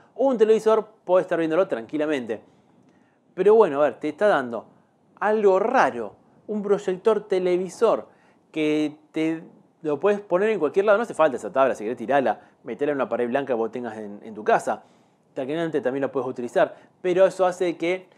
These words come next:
te pueda rebotar el brillo que te genera la imagen, cosa que está muy bien. Este,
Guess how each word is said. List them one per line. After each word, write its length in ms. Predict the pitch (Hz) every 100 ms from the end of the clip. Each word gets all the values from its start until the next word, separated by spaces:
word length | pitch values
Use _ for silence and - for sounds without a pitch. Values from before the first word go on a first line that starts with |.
| _ -
te 140 | 156
pueda 360 | 156 180 180 165
rebotar 460 | 156 139 139 160
el 140 | 151 143
brillo 480 | 175 175 175 180
que 100 | 175
te 140 | 117 123
genera 480 | 127 135 139 147 113
la 100 | 113
imagen, 500 | 156 202 - 131 139 _ _
cosa 240 | - 110 110
que 60 |
está 200 | 98 -
muy 160 | 98 113
bien. 280 | 190 165 170 _ _ _ _ -
Este, 680 | 156 - 151 151 151 156